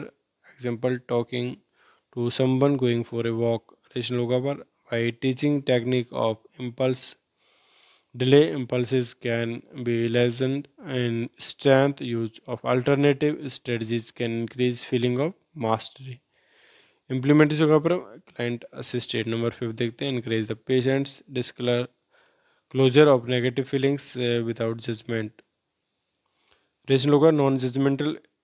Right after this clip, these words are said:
interactions aid in diffusing excessive feelings of guilt, shame and helplessness। इम्प्लीमेंट इस जगह पर encourage the patient's disclosure of negative feelings without judgment।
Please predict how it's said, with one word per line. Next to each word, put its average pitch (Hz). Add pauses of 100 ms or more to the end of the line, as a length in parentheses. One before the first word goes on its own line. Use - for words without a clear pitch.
interactions 131
aid 120
in 117 (400)
diffusing 131
excessive 127
feelings 131
of 113 (300)
guilt, 127
shame 120
and 143 (440)
helplessness। 120 (760)
इम्प्लीमेंट 143
इस 143
जगह 139
पर 165
encourage 120
the 113 (120)
patient's 143
disclosure 123
of 117
negative 120
feelings 131
without 120
judgment। 117